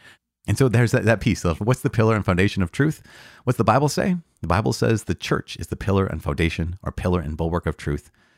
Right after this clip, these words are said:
And, uh, I'm thankful for the Lord, because as Saint Augustine said, "I would not believe in the Gospels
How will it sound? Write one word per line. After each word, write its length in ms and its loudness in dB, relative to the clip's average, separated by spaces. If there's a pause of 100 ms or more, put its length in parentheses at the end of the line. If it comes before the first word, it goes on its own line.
(220)
And, 300 -2
uh, 200 -4 (100)
I'm 80 -6
thankful 340 0 (220)
for 100 -2
the 140 0
Lord, 340 -4
because 260 0
as 260 -2
Saint 200 0
Augustine 360 -2
said, 280 -4 (420)
"I 80 -2
would 120 2
not 180 2
believe 320 4
in 80 4
the 80 4
Gospels 580 -2